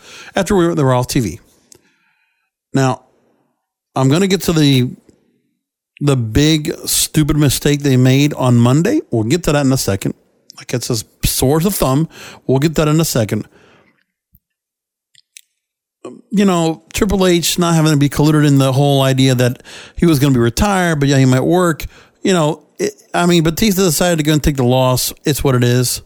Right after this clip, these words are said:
Kurt Angle gets his heat back on Baron Corbin. All right. Miz and Shane will continue to have their issues. And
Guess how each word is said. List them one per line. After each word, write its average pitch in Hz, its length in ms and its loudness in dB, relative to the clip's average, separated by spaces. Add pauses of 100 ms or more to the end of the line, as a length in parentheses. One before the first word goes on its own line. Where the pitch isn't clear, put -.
(760)
Kurt 202 220 0
Angle 180 200 0
gets 156 260 0
his 135 160 -2
heat 170 340 0
back 143 260 -2
on 131 120 0
Baron 123 260 0
Corbin. 127 400 0
All 135 180 0
right. 113 220 0 (800)
Miz 202 240 2
and 196 100 2
Shane 180 240 0
will 160 120 0
continue 151 260 0
to 151 100 2
have 131 240 2
their 135 120 0
issues. 127 760 -2 (1300)
And 180 580 0